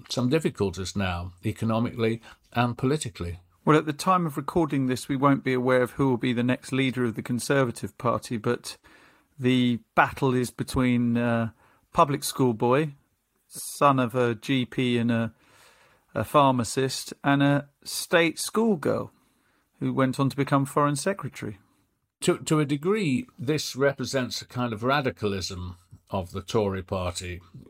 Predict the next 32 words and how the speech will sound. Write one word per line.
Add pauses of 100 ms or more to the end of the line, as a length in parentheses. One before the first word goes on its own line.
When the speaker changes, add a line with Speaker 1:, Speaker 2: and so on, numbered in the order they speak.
(100)
Speaker 1:
oddly.
There's
a
great
phrase
of
Bertolt
Brecht's, (160)
uh,
where
he
says, (140)
"Communism
isn't (200)
radical. (320)
It's
capitalism
that's
radical." (1040)
It's
a
very
good
line,
and
I
think
that
the
fact
that
the